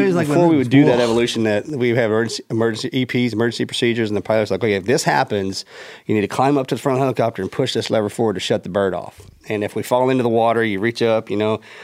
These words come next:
Speaker 2: this is your egress routes, if you can do it, this, that, and the other." And <laughs> I, I remember looking out from underneath the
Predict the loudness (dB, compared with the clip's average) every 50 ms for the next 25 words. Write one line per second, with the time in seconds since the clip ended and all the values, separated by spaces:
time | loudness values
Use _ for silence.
0 | -20 -10 _ -4 -4 -2 -2 -4 -4 -2 -2 -2 0 0 0 2 2 0 0 0
1 | 0 0 2 2 0 -2 -6 -10 -10 -10 -8 -6 -6 -4 -2 0 0 0 0 -2
2 | -4 -8 -8 -8 -6 -4 -2 0 2 2 0 0 -2 -4 -6 -8 -14 -20 -20 -20
3 | -20 _ _ _ _ _ _ _ _ -6 -2 -2 -2 -2 -4 -8 -12 -20 -20 -20
4 | _ _ _ _ _ _ -20 -20 -20 -20 -16 -6 -2 0 2 2 2 2 2 2
5 | 2 2 2 0 0 0 0 0 0 0 -2 -4 -2 -2 0 0 0 0 0 -2
6 | -2 -2 -2 0 0 -2 -4 -6